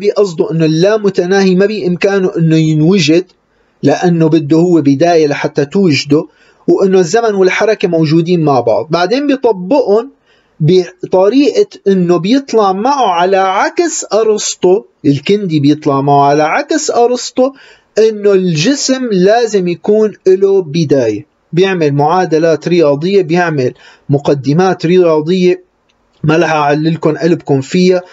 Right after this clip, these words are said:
آه، لكن هو بيعمل معادلة رياضية ليقلك إنه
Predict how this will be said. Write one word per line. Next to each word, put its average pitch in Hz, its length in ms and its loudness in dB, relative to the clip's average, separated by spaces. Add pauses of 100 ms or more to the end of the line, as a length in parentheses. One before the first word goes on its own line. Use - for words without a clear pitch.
(340)
آه، 170 200 2
لكن 175 400 0
هو 190 140 4
بيعمل 185 380 0
معادلة 160 560 2
رياضية 151 580 2
ليقلك 156 720 0 (120)
إنه 147 400 0